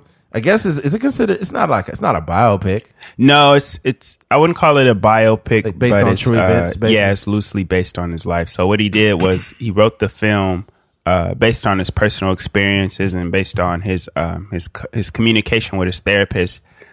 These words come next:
Speaker 2: Uh, but he kinda changed everything just to fit into a narrative. He changed the
Speaker 1: Right.
Speaker 2: name of his character. He changed the name of his dad.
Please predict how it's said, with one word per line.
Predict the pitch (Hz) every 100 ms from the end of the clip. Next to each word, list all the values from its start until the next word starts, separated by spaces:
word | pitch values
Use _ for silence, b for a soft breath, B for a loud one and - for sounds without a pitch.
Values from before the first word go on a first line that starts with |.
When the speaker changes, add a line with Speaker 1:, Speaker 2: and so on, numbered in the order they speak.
| b -
Speaker 2:
Uh, | 104 98 92
but | 73 101 92 - _ -
he | - 107 104 98 92 -
kinda | 160 123
changed | - 120 117 104 95 -
everything | - 101 98 101 98 95
just | 90 -
to | -
fit | - 95
into | 87 -
a | 87
narrative. | 90 87 85 85
He | 98
changed | - 107 98
the | 95
Speaker 1:
Right. |
Speaker 2:
name | 101 101
of | 92
his | 123 -
character. | - 107 - 101
He | 95
changed | - 101 90
the |
name | 92 95 92
of | 90
his | 92
dad. | 95 95 92